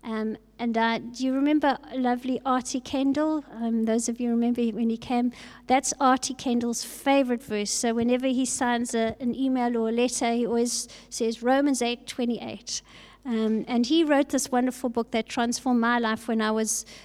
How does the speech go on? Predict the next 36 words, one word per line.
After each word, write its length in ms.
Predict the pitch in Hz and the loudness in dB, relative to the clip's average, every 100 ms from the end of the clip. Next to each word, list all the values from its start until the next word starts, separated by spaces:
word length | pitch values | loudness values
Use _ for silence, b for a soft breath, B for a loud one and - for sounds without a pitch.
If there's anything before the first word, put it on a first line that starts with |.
| B - | B -6
probably 280 | 247 240 | -4 0
in 80 | 233 | 0
my 140 | 220 - | 0 0
early 240 | 233 233 | 0 0
twenties, 640 | 233 - 247 240 208 208 | -2 0 0 0 -2 -4
just 320 | - 233 - 247 | -2 -2 0 0
married. 460 | 233 226 208 214 | 2 2 2 0
He 160 | 233 233 | -2 0
wrote 260 | 240 247 | 2 0
about 300 | 247 220 - | 0 -4 -2
the 80 | 247 | -2
life 340 | 233 233 226 240 | 0 0 -2 -8
of 140 | 226 | -6
Joseph. 680 | 233 220 214 - - - - B B B B B | -2 -2 -2 -4 -8 -16 -20 B B B B B
And 180 | 240 240 | -2 0
there's 160 | 262 | 2
these 160 | 277 262 | 0 0
amazing 580 | 254 254 330 359 339 302 | 2 2 2 2 2 4
words 600 | 269 202 202 - - - b b b - | 4 2 0 -6 -10 -14 b b b -4
where 160 | 233 | -4
Joseph 420 | 226 240 262 285 240 | 0 2 2 0 -2
is 200 | 208 - | -2 -2
thrown 360 | - 269 294 | 0 2 4
into 260 | 285 277 254 | 2 0 -4
the 100 | 240 | -6
pit, 540 | - 254 240 - - b b b | -4 -4 -4 -4 -6 b b b
he's 440 | - 226 220 - - | -6 -4 -4 -4 -4
thrown 340 | - 285 302 | 2 4 4
into 240 | 285 - | 2 -2
prison, 460 | 254 269 247 240 226 | -4 -2 -2 -2 -2
he 120 | 226 | -2
goes 280 | 226 226 226 | -2 -2 -2
through 160 | 262 226 | -4 -4
this 200 | 226 - | -4 -4
terrible 560 | - 294 302 294 277 262 | -2 0 2 2 2 0
ordeal, 580 | 247 247 220 196 202 | -2 -2 -4 -4 -6